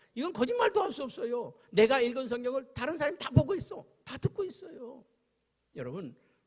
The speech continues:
우리 성도들이 이 말씀을 붙들고서 이 성경을 읽으면서요, 치료를 받고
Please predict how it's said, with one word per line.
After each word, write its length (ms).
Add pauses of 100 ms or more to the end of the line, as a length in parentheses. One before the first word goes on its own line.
우리 140
성도들이 680
이 160
말씀을 480
붙들고서 920
이 120
성경을 640
읽으면서요, 880 (640)
치료를 540
받고 540